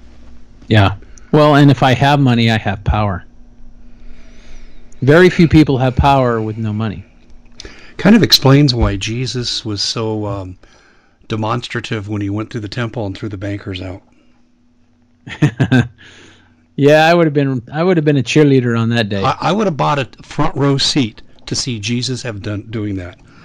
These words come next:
Speaker 2: And I would have cheered every step of the way. In fact, I probably, hell with it, I'd have got up and helped him.
Speaker 1: Probably it was a Rockefeller.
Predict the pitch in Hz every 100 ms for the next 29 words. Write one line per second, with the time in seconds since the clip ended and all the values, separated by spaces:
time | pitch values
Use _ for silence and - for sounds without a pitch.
0 | - - - - 110 113 107 - 139 139
1 | 131 127 120 123 117 113 98 113 101 -
2 | 127 92 117 113 90 104 110 98 101 101
3 | 104 113 101 85 - _ _ - - -
4 | - - 143 131 123 120 113 107 110 104
5 | - 95 95